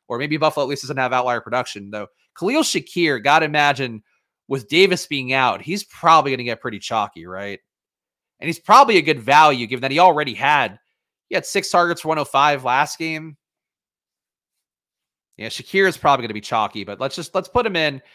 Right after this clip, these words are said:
see what we can do. Can we find a sixty-six hundred dollar receiver that looks good? No, no, we can't. It'd be paying down all the way for Jayden Reed, which I don't know that we have to do in this kind of build.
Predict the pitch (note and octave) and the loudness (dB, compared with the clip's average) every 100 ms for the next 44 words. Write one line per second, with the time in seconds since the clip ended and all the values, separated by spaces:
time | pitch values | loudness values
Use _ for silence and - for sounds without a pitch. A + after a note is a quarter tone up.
0 | _ _ - D#3+ D3+ C3 C3 B2 B2+ A#2 | _ _ -6 -4 -2 -4 -4 -4 -6 -10
1 | - D#3+ F3 D#3+ - - C#3+ - D3 C#3 | -2 0 0 -6 -8 -10 -10 -12 -10 -10
2 | C#3 B2 A#2+ G2+ - C3 A2 G2+ F2 F#2 | -2 0 0 -4 -10 -10 -10 -10 -10 -14
3 | - F#2+ F2 E2+ _ _ _ _ _ _ | -18 -16 -16 -18 _ _ _ _ _ _
4 | _ _ _ G#2 B2+ B2 A#2 G#2 _ - | _ _ _ -6 -2 0 -2 -6 _ -12
5 | A#2 A2+ G#2 A2+ G#2 F#2 - _ _ _ | -8 -8 -10 -8 -8 -10 -16 _ _ _
6 | _ _ _ _ - G#2+ A2 - D3 C3+ | _ _ _ _ -16 -12 -10 -2 -2 0
7 | C3 B2 A#2+ C3 B2+ B2 B2 - A2+ B2 | 0 0 2 2 2 0 -4 -6 -10 -6
8 | A#2 G#2 G#2 A2+ A2+ G2 - _ _ _ | -6 -8 -10 -8 -8 -8 -14 _ _ _
9 | - C#3 C3+ E3+ E3 D#3 C#3+ C3+ C3+ - | -6 -6 0 0 2 0 0 2 0 0
10 | G#2+ B2 A#2 G#2+ - A2 G2+ F2+ G#2+ G#2+ | -6 -4 -4 -8 -8 -8 -8 -6 -4 -2
11 | G2 | -4